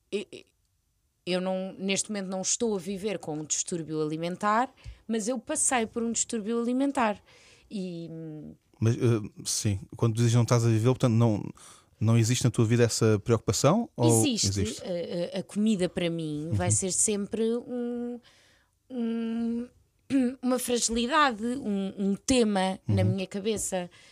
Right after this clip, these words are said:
Speaker 1: Ah, e agora não me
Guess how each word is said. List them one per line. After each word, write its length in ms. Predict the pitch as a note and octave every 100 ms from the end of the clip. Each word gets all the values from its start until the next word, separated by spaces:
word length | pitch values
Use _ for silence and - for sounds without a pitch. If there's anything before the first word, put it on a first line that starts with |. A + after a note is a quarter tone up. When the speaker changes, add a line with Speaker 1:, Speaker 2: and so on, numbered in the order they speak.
| - - _
Speaker 1:
Ah, 580 | - F3 D#3+ D#3+ D#3 -
e 760 | - F3 E3 D#3+ D#3+ D#3+ E3 - _ _ _ _ _ _ _ _ _ _ _ -
agora 540 | G#3 G3+ E3+ D3 - _ _ -
não 420 | F#3 F#3 F#3 F#3+
me 180 | A3 A3